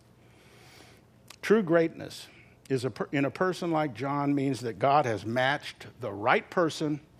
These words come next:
to the right position. You can look around in this, in this local assembly, and you can see people who are in the right position. <laughs> You just can see it. May that be each of us.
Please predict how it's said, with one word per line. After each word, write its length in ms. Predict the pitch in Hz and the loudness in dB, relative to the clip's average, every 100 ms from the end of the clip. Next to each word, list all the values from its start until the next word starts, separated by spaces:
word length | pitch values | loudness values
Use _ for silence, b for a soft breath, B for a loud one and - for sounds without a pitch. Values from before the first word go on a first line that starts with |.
| B B B B B - - | B B B B B -20 -8
to 100 | - | -2
the 100 | 139 | 0
right 320 | 127 135 151 - | 2 2 2 -2
position. 540 | 135 131 120 - - - b b b b _ - b b | -6 -4 -6 -10 -14 -20 b b b b _ -20 b b
You 140 | 180 330 | 2 2
can 200 | 180 139 | 2 0
look 160 | 143 | 0
around 320 | 127 127 131 123 | 0 0 0 -2
in 120 | 127 | -2
this, 280 | 147 - - - | -4 -4 -16 -10
in 140 | 156 143 | 0 0
this 180 | 143 147 | 0 0
local 320 | 139 135 143 | -2 -2 -8
assembly, 400 | - 143 117 117 | -6 -8 -6 -6
and 100 | 123 | 0
you 120 | 143 | 0
can 160 | 143 131 | 0 -6
see 180 | - | -4
people 400 | 170 143 127 127 | -4 -4 -4 -6
who 160 | 120 135 | -6 -2
are 160 | 123 117 | 0 -2
in 80 | |
the 100 | 113 | -4
right 220 | 104 110 - | -4 -4 -6
position. 420 | 104 101 - - _ b b b b - | -12 -12 -14 -20 _ b b b b -8
<laughs> 120 | 190 - B B B | -8 -8 B B B
You 80 | 220 | -2
just 240 | 208 233 - | 0 -2 2
can 160 | 160 | 0
see 260 | - 214 117 | 2 -2 -2
it. 200 | 71 - - - _ _ _ _ _ _ b b b b b _ _ _ _ - _ b b b b | -4 -14 -20 -20 _ _ _ _ _ _ b b b b b _ _ _ _ -20 _ b b b b
May 120 | 160 165 | -4 -2
that 220 | 147 143 | -4 -6
be 140 | 147 - | -8 -6
each 160 | 120 - | -10 -12
of 120 | - | -14
us. 320 | - - - | -16 -16 -18